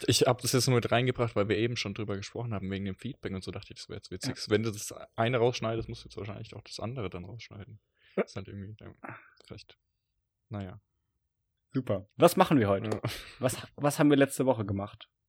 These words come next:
Speaker 2: Vorletzte Woche. Wir haben ja einen Zwei-Wochen-Rhythmus. Da hatten wir den Christa aus Hamburg, beziehungsweise aus Hauenstein. Fragen sich die Leute, „Hä, was ist denn Hauenstein?“ Das ist der Ort, wo der, wo der Christopher und ich zusammen zur Schule gegangen sind.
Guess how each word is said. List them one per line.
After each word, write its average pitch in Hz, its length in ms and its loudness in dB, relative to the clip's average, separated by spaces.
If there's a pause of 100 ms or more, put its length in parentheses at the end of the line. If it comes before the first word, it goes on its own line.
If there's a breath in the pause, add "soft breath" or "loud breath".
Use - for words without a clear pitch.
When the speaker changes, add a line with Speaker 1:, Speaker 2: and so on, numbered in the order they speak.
Speaker 2:
Vorletzte 110 500 6
Woche. 98 300 -4 (640)
Wir - 120 -12
haben 107 100 -2
ja 107 80 -2
einen 98 220 -6
Zwei-Wochen-Rhythmus. 101 840 -6 (540 loud breath)
Da 107 140 -8
hatten 151 220 4
wir 151 80 6
den 139 160 6
Christa 104 600 2 (300)
aus 123 340 2
Hamburg, 135 640 4 (140)
beziehungsweise 113 540 0
aus 117 280 -2
Hauenstein. 101 920 4 (800)
Fragen 107 180 -2
sich 107 120 -8
die - 100 -10
Leute, 104 280 -2
„Hä, 107 220 2
was 113 120 -4
ist 110 140 -12
denn 101 140 -4
Hauenstein?“ 101 540 -2
Das 101 120 -10
ist 110 160 -16
der 101 120 -2
Ort, 120 240 -4
wo 104 100 -4
der, 101 320 -4
wo 101 80 -6
der 101 100 -4
Christopher 113 460 -8
und 104 80 -4
ich 104 220 -6
zusammen 107 340 -4
zur 101 120 -8
Schule 120 280 -2
gegangen 95 340 -8
sind. 120 320 -4